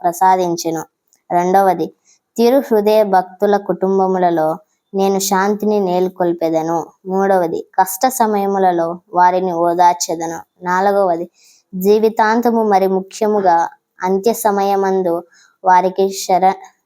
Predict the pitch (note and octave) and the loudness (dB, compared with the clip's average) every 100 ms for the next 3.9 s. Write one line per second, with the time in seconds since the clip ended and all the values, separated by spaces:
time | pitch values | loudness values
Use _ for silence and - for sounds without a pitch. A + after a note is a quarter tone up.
0 | _ - F#3+ G3 G#3 G#3 G#3 G3+ F#3 F3 | _ -2 0 2 0 0 2 2 2 0
1 | F3 E3+ E3+ - _ F3+ F#3 G3 F#3 E3+ | 0 -2 -6 -10 _ -2 0 0 0 -4
2 | - _ _ _ - G3 G3 G3 G3 G#3 | -10 _ _ _ 2 4 4 2 0 0
3 | G#3+ A#3+ A#3 A3 G#3 G#3 G3+ G3 G3 | 2 0 0 2 2 2 0 -2 -2